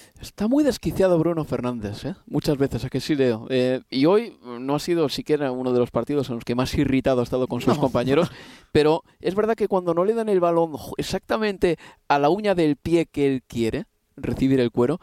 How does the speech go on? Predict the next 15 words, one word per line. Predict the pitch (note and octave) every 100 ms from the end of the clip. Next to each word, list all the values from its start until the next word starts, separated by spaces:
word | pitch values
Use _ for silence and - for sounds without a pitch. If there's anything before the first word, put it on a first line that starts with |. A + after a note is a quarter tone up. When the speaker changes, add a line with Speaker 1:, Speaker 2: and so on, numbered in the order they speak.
| -
Speaker 1:
siempre | - A3 A#3
está | C4 B3+
haciendo | A#3 F#3+
aspavientos | C#3+ C#3 D3 C#3+ A#2 -
a | A#2 A#2+ A#2+
sus, | - B2 A#2 -
eh, | C3 B2+ B2+ B2+
compañeros, | C3 A#2+ B2 B2 A#2 -
y |
por | B2 C#3
eso | E3+
es | A3+
un | A#3+
futbolista | A3+ G3 F#3+ - G3+
que, | D3 C#3